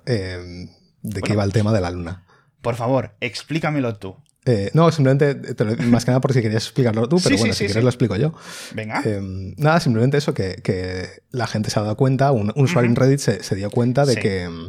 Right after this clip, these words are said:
Speaker 1: de que las fotos, bueno, uno de los puntos de marketing del S veintitrés es que puedes hacer con el, con el super zoom que tiene, fotos a la
Speaker 2: Ujú.
Speaker 1: luna y salen súper detalladas, ¿no?
Speaker 2: Sí.
Speaker 1: Entonces un usuario de Reddit dijo, "Esto es sospechoso". Y, <laughs> y hizo una prueba.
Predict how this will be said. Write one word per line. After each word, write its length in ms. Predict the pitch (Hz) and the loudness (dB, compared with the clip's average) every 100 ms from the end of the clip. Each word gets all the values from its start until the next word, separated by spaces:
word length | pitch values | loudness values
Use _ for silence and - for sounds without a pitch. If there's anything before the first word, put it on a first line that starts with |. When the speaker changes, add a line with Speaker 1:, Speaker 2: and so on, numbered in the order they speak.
| 95 _ _ _ _ _ - | -14 _ _ _ _ _ -8
Speaker 1:
de 160 | 127 107 | -4 -4
que 80 | |
las 180 | 98 95 | -6 -8
fotos, 600 | - 107 107 107 - - - _ - | -6 -4 0 -2 -2 -10 -16 _ -2
bueno, 140 | 117 | 0
uno 160 | 127 127 | 0 2
de 60 | 131 | 2
los 180 | 135 - | 0 0
puntos 280 | 131 117 | 0 2
de 40 | 113 | 4
marketing 420 | 120 127 101 95 | 2 0 -2 -2
del 120 | 92 | 0
S 140 | 98 120 | 2 2
veintitrés 460 | 107 113 135 160 | 0 0 0 -2
es 60 | 120 | -4
que 80 | - | -6
puedes 200 | 101 98 | -6 -6
hacer 260 | - 101 - _ _ - | -2 -2 -4 _ _ -4
con 160 | - 87 | -4 -4
el, 180 | 85 - | -10 -8
con 140 | 90 | -8
el 80 | 85 | -6
super 200 | 90 90 | -6 -4
zoom 160 | 101 95 | -4 -2
que 100 | 110 | 0
tiene, 280 | 123 156 | 2 2
fotos 320 | 170 107 113 110 | 0 -2 0 0
a 40 | |
la 60 | 104 | 2
Speaker 2:
Ujú. 100 | 120 | 4
Speaker 1:
luna 220 | 135 170 | 2 0
y 100 | 117 | -2
salen 420 | - 92 95 98 101 | -4 -4 -4 -4 -4
súper 240 | 110 95 | -2 -2
detalladas, 540 | 90 90 82 - - | -2 -4 -6 -8 -8
¿no? 160 | 143 165 _ - | -6 -8 _ -12
Speaker 2:
Sí. 280 | - 107 90 | -8 -8 -2
Speaker 1:
Entonces 400 | 120 104 104 110 | 0 0 0 0
un 60 | 113 | -2
usuario 260 | - 107 107 | 0 0 2
de 80 | |
Reddit 240 | 104 117 123 | 2 2 2
dijo, 340 | 110 - 92 - | 0 -4 -10 -8
"Esto 200 | - 123 | -4 -2
es 60 | |
sospechoso". 600 | - - - 90 - - _ _ _ _ _ - | -2 -4 -6 -8 -10 -20 _ _ _ _ _ 0
Y, 400 | 131 107 110 107 | 2 2 2 2
<laughs> 1000 | - - - - _ _ _ _ _ - | 4 6 4 2 _ _ _ _ _ 0
y 80 | 135 | 4
hizo 160 | 117 131 | 4 4
una 140 | 110 | 2
prueba. 380 | 87 90 139 | 0 -8 -10